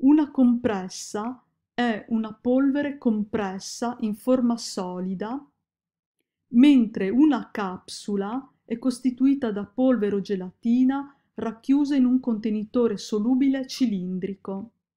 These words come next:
Sono molto diffuse anche le compresse effervescenti, un particolare tipo di compresse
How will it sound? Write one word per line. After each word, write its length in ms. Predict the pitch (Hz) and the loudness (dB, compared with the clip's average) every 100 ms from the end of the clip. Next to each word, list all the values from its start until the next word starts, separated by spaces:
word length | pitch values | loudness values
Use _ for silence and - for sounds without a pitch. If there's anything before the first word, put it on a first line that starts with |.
| _ _ _ _ _ _ _ _ _ _ _ _ _ _ _ _ _ _ _ _ _ _ _ _ _ _ _ _ _ _ _ _ _ _ _ | _ _ _ _ _ _ _ _ _ _ _ _ _ _ _ _ _ _ _ _ _ _ _ _ _ _ _ _ _ _ _ _ _ _ _
Sono 280 | - 233 | 2 6
molto 340 | 226 294 311 277 | 8 6 4 0
diffuse 680 | 240 240 - 208 196 214 - | 0 -2 -6 -6 -4 -4 -2
anche 380 | 254 285 294 | 0 0 2
le 140 | 269 254 | 0 0
compresse 680 | 226 214 214 226 254 - 254 | -2 -4 -4 -4 -6 -4 -6
effervescenti, 1160 | 240 220 202 214 214 - 180 180 180 - 190 196 _ _ _ _ | -4 -4 -2 -4 -4 -8 -6 -6 -10 -10 -12 -12 _ _ _ _
un 200 | - 233 | -2 0
particolare 800 | 226 226 240 233 240 240 294 277 | 0 -4 -4 0 0 2 0 -2
tipo 300 | - 240 214 | -2 -2 -2
di 120 | 202 - | -4 -4
compresse 1040 | 202 196 196 190 180 180 - 233 240 | -4 -4 -4 -8 -10 -12 -12 -8 -8